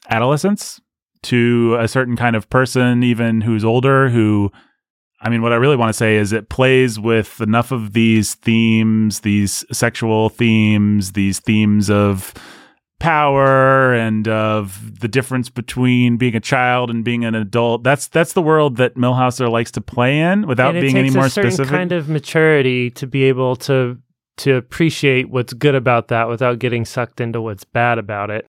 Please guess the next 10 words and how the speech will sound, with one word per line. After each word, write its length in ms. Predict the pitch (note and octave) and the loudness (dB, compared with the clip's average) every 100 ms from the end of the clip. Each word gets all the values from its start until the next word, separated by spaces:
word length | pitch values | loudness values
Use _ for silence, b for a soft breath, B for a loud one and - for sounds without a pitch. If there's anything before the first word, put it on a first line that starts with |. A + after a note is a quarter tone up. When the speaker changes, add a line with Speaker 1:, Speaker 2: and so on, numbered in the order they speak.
| _ _ - | _ _ 0
Speaker 2:
And 300 | G#3+ F#3 D3 _ _ | 2 2 -2 _ _
in 180 | E3+ D#3 | -2 0
some 200 | - G3 | 0 0
ways, 180 | C#3+ B2 | 0 0
it 120 | A#2 | -2
takes 200 | C#3 C3 | -4 -2
a 40 | C3+ | -6
certain 320 | C3+ C3+ C3+ | -4 -4 -4
kind 360 | - C3+ B2+ | -4 -4 -2
of 480 | B2 B2+ A#2+ A2+ - | -2 -2 -4 -10 -20